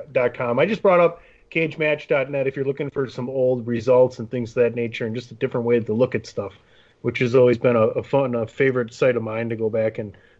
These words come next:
find those obscure kind of things, but always, always head on over to the chairshot dot com. Check out the results and ratings over there as well. How do you like the storyline, the way they told this story during this match, D P?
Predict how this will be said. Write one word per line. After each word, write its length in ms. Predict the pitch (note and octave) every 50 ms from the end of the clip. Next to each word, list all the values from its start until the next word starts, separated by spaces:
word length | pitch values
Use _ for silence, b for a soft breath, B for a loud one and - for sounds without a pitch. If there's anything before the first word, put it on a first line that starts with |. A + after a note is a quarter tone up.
| b
find 260 | _ - C3 B2 B2 A#2+
those 160 | A2+ A#2 A2+
obscure 520 | A2+ F#2+ - - - - D#3+ D#3+ E3+ F3 E3
kind 240 | E3 D3 C3+ B2+
of 120 | B2 A#2 -
things, 200 | C3 A#2+ A2+ A2+
but 180 | - - C3 -
always, 440 | - D#3+ D#3+ D#3 C3 A2+ G2 - - - -
always 240 | C#3+ C#3+ D3 C3+ -
head 120 | C3+ C3
on 80 | B2+ B2
over 140 | A#2+ A#2 A#2
to 60 | A2+
the 80 | G#2
chairshot 440 | - - C3 B2 A2 - B2 A2+ A2+ -
dot 160 | A2+ G#2+ -
com. 240 | - A#2 G#2+ G#2 - b b b b b
Check 180 | - C#3+ C3 -
out 140 | A#2+ A#2 -
the 80 | A#2
results 460 | A#2 A#2 A2 B2+ A#2+ A2+ A2+ A2+ -
and 120 | A2 G#2+ G#2+
ratings 480 | G#2 G#2 G#2+ G#2+ A2 G#2+ G#2+ G#2 - - -
over 200 | A2 G#2+ G#2 G#2+
there 360 | G#2+ G#2 G#2+ G#2+ - - -
as 160 | G#2 F#2+ -
well. 420 | A#2+ B2 B2 B2 A#2+ A#2 A#2 b b b b b b b b
How 140 | - D#3 D#3
do 100 | E3 F3+
you 140 | F#3+ F#3 F3+
like 360 | F3+ F3 F3 F3 E3 F3 -
the 80 | F3+ E3+
storyline, 840 | D3 - - - - - F3 F3 E3+ D#3+ D3+ C#3+ C3+ C3 B2+ B2+
the 80 | B2+ B2+
way 120 | C#3 C#3+
they 120 | C#3 C#3
told 220 | C#3 - D3 D3+ C#3+
this 160 | D3 C3+ -
story 300 | - D3+ C#3+ C#3 C3 B2
during 220 | B2 B2+ B2 B2
this 140 | B2+ A#2+ -
match, 260 | B2+ B2 A#2 A2 -
D 120 | - A#2 A2
P? 200 | - - A2